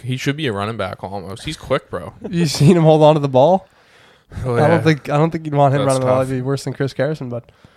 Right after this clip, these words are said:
Speaker 1: And I think the Bills are minus ones. This is a six and a half point teaser, but yeah, I think the Bills minus one's a good pick. Like, Washington, they should crush Washington.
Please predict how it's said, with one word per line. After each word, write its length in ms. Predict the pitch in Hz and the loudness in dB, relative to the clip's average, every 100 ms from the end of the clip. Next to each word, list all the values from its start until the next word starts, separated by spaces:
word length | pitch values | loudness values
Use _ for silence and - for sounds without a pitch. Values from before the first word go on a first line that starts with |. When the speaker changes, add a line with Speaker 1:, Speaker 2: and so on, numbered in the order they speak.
| _ | _
Speaker 1:
And 140 | 117 117 | -4 0
I 60 | |
think 140 | 120 123 | 0 0
the 80 | 101 | 0
Bills 320 | 107 107 104 | 0 0 -2
are 60 | |
minus 360 | 98 101 101 - | -4 -4 -6 -8
ones. 460 | 101 101 98 - - _ _ | -8 -8 -12 -20 -20 _ _
This 140 | - 113 | -10 -8
is 60 | |
a 100 | 120 | -6
six 260 | - 104 - | -6 -8 -8
and 80 | 101 | -8
a 40 | |
half 200 | 104 101 | -6 -6
point 200 | 107 101 | -8 -10
teaser, 280 | - 101 107 | -10 -10 -8
but 80 | 104 | -6
yeah, 200 | 104 107 | -4 -4
I 40 | |
think 180 | 110 113 | -4 -8
the 60 | 104 | -8
Bills 300 | 104 104 110 | -4 -6 -4
minus 300 | 104 98 - | -6 -8 -8
one's 180 | 98 98 | -12 -10
a 60 | |
good 180 | 104 95 | -12 -10
pick. 280 | 117 101 - | -8 -8 -6
Like, 240 | 101 98 _ _ _ - | -8 -8 _ _ _ -10
Washington, 800 | 107 104 - 110 104 98 104 131 _ _ | -2 -2 -2 -10 -12 -12 -16 -20 _ _
they 100 | - | -8
should 160 | 120 113 | -8 -8
crush 280 | 98 98 - | -8 -8 -8
Washington. 560 | 92 98 101 101 98 | -8 -8 -12 -16 -16